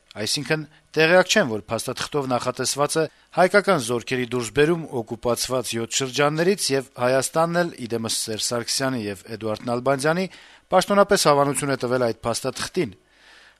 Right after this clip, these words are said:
Հասկացա՞ք, Հայաստանի իշխանություններն ասում են. «Այո, մենք համաձայն ենք զորքերը դուրս բերել յոթ շրջաններից, բայց եթե հաջորդ փուլերում Ղարաբաղը չմասնակցի բանակցություններին, գործը գլուխ չի գա»։ Իսկ Ղարաբաղից առայժմ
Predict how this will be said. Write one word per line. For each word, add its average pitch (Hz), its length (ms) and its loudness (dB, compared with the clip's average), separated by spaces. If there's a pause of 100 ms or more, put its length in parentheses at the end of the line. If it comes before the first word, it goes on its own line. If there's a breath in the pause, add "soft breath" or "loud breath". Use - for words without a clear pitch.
(100)
Հասկացա՞ք, 135 600 2 (340 soft breath)
Հայաստանի 220 400 8
իշխանություններն 175 720 2
ասում 151 320 2
են. 170 60 -2 (100)
«Այո, 190 200 8 (280)
մենք 110 160 -6
համաձայն 156 460 4
ենք 120 100 -4
զորքերը 110 400 -4
դուրս 117 240 -6
բերել 127 240 0
յոթ 127 220 -2
շրջաններից, 147 520 0 (300)
բայց 127 240 2
եթե 127 320 0
հաջորդ 135 320 0
փուլերում 160 440 0 (160)
Ղարաբաղը 131 440 4
չմասնակցի 160 680 0
բանակցություններին, 143 680 0 (160)
գործը 120 400 -4
գլուխ 139 240 -2
չի 202 160 -2
գա»։ 156 140 2 (720 soft breath)
Իսկ 226 220 -2 (100)
Ղարաբաղից 190 540 8
առայժմ 151 280 4